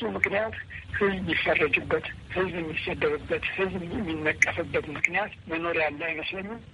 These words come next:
አካሄዱም አደገኛ ይመስለኛል። ማንነት ላይ የተመሰረተ አደረጃጀት ለዚህ ችግር ብቻ ሳይሆን በአጠቃላይ በኢትዮጵያ ውስጥ የአደረጃጀት ካልተቀየረ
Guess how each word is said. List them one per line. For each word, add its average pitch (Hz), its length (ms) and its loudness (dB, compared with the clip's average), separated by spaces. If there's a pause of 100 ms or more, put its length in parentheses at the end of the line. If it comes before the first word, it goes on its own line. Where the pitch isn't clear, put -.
አካሄዱም 151 500 0 (260)
አደገኛ 151 420 -2 (100)
ይመስለኛል። 151 640 -4 (300)
ማንነት 165 500 0
ላይ 190 160 4 (180)
የተመሰረተ 156 720 -2
አደረጃጀት 160 760 0 (180)
ለዚህ 226 400 -4
ችግር 175 300 0
ብቻ 156 300 0
ሳይሆን 160 320 -2 (120)
በአጠቃላይ 160 800 -2 (200)
በኢትዮጵያ 160 520 -4
ውስጥ 175 200 -4 (200)
የአደረጃጀት 156 840 -2 (160)
ካልተቀየረ 156 640 2